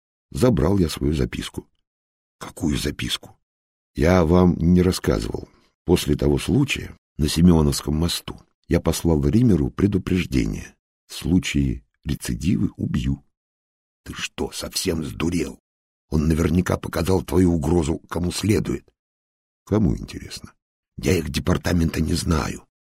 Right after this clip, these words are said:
Но лавочка международная и влиятельная. Эх, что ты наделал! И со мной не посоветовался. Теперь Лыков для них подозреваемый номер один». «А и черт с той лавочкой», —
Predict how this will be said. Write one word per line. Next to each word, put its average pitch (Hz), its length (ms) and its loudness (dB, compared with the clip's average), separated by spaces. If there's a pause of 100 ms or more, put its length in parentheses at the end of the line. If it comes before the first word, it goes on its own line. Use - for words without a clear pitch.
(260)
Но 82 180 2
лавочка 82 640 0 (180)
международная 78 880 0
и - 160 -2
влиятельная. 90 800 -6 (400)
Эх, 85 240 -2 (100)
что - 380 -10
ты - 160 -12
наделал! - 640 -2 (560)
И - 80 -10
со - 180 -2
мной 78 300 0
не 69 100 2
посоветовался. - 920 -4 (680)
Теперь 76 280 0
Лыков 82 460 0
для 69 160 -2
них 87 300 -2
подозреваемый 78 920 0
номер 82 380 0
один». 69 400 -6 (800)
«А 120 100 4
и 135 100 4
черт - 420 2
с - 60 -6
той 67 140 0
лавочкой», — 62 600 -2